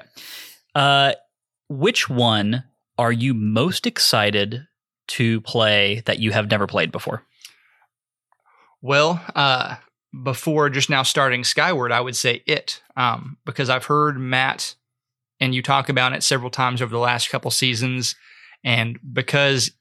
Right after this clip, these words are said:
Speaker 2: it, it's probably one of the only three D that I have not played. Um,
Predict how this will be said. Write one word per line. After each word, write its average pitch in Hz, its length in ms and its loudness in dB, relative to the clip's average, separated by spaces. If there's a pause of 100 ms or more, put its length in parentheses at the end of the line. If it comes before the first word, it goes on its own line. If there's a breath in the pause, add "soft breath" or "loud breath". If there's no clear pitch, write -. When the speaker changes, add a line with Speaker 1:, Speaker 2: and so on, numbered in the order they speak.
(480)
Speaker 2:
it, 156 180 2
it's 175 140 -2
probably 147 280 2
one 139 140 2
of 131 60 2
the 127 100 2
only 117 480 -2 (340)
three 180 280 2
D 110 480 -2
that 131 160 0
I 120 100 2
have 113 220 -2
not 117 240 0
played. - 440 -4 (180)
Um, 117 360 -4